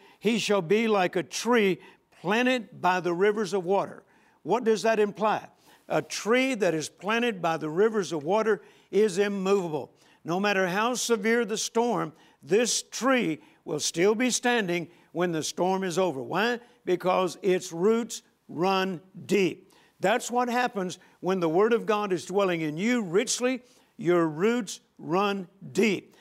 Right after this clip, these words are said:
and the storms of life cannot shake you. So, what does it take to get to the place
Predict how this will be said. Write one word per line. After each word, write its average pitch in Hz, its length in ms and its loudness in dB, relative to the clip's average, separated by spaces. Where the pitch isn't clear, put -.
and 165 180 -4
the 156 80 -2
storms 220 560 0
of 185 160 -4
life 165 340 0
cannot 185 380 -2
shake 170 380 0
you. 151 220 -6
So, 202 400 0
what 208 260 0
does 220 180 -2
it 240 180 -6
take 247 340 -2
to 160 100 -8
get 196 300 0
to 220 80 0
the 233 140 0
place 185 440 0